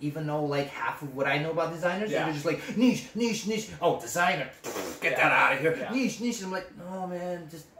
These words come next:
Speaker 1: one step
Speaker 2: Yeah.
Speaker 1: at a time."
Speaker 2: Yeah,
Speaker 1: So.
Speaker 2: and I honestly think, like, those distinctions are kind of counterintuitive to the whole hobby. You know what I mean? Like, I, I just think, kind of ditch the pretension, just smell the juice, right? Smell the juice, and if you like the juice, you like the juice, right? And I, I'm kind of all for that. And,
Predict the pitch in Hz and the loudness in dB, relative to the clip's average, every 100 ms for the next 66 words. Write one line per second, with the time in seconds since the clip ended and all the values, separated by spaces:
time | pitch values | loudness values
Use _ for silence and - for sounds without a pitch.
0 | - 156 190 147 - 180 185 185 - 175 | -10 -4 -2 4 4 6 4 2 -2 -4
1 | 151 113 143 131 123 127 147 170 202 202 | -4 -6 -2 2 2 0 -2 0 0 -4
2 | 190 175 165 143 143 139 - 143 - 135 | -8 -4 -4 -4 -4 -6 -4 -6 -4 -8
3 | 127 139 131 131 123 - 135 123 - 127 | -8 -8 -8 -8 -10 -10 -8 -8 -4 -2
4 | 127 123 117 - _ - _ - - 147 | -2 -4 -6 -16 _ -20 _ -20 -4 0
5 | 143 147 143 147 147 147 - 147 147 143 | 0 -2 -6 -6 -8 -8 -10 -4 -2 0
6 | 143 165 165 151 143 139 139 156 135 131 | -2 -2 -12 -6 -4 -2 -4 -2 -2 2
7 | - 139 139 147 165 151 - - - - | 0 0 -4 -6 -8 -8 -12 -20 -20 -20
8 | _ _ - - - - 190 185 - 208 | _ _ -20 -20 -20 -2 2 2 2 -2
9 | - - 185 175 180 180 151 143 - - | -2 -8 -2 -2 0 -6 -4 -4 -4 -8
10 | - 165 165 151 147 143 - - 123 139 | 0 2 2 0 -6 -6 -8 -6 -4 -4
11 | - 175 180 165 170 151 143 147 147 156 | 2 2 2 -2 -6 -6 -6 -2 -2 -2
12 | - 147 151 143 135 127 123 107 - 127 | -6 -8 -6 -2 -2 -2 -10 -10 -6 -4
13 | 147 139 131 127 135 135 147 165 147 139 | -2 -2 -2 -2 -2 -4 0 0 4 2
14 | - 127 123 117 107 - 117 120 113 | 2 -2 -2 -2 -4 -6 -10 -12 -14